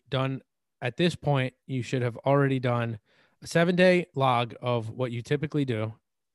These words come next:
Then you follow that up with another twenty-one days of eliminating the foods that either you eat frequently or from the list of the most common foods that you'd wanna eliminate that may be bothering you based on that food journal, which are gluten, dairy, soy,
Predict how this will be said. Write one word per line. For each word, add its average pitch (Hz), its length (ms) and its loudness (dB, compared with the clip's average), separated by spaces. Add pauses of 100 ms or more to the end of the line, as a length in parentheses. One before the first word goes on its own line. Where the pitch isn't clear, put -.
(320)
Then 131 100 0
you 135 60 0
follow 151 300 4
that 165 160 4
up 135 180 2
with 127 100 -2
another 120 160 -4
twenty-one 165 460 2
days 120 360 -2
of 117 220 -2
eliminating 127 560 0
the 117 100 -10
foods 123 340 -4
that 117 240 -4
either 123 200 -4
you 117 180 -4
eat 156 180 -4
frequently 131 640 -6 (540)
or 147 500 6 (140)
from 143 440 4
the 139 140 -2
list 143 260 0
of 135 140 -4
the 135 60 0
most 127 200 0
common 190 300 2
foods 131 260 0
that 120 100 -4
you'd 123 120 -2
wanna 120 400 -2
eliminate 120 500 -4
that 117 160 -6
may 123 220 -2
be 117 180 -6
bothering 135 540 2
you 117 300 -2 (460)
based 135 280 0
on 123 160 0
that 117 160 -4
food 185 220 4
journal, 123 440 0
which 123 300 -2
are 117 340 -2
gluten, 135 380 -2
dairy, 123 360 0
soy, 120 360 -2